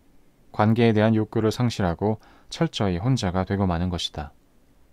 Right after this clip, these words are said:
이렇게 쉽게 깨달을 수 있으면서도,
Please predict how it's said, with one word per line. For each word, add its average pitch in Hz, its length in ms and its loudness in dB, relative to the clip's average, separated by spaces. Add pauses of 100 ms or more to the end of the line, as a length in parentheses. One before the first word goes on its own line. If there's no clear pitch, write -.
(1200)
이렇게 131 280 2
쉽게 147 380 0
깨달을 147 320 4
수 139 140 0
있으면서도, 120 800 2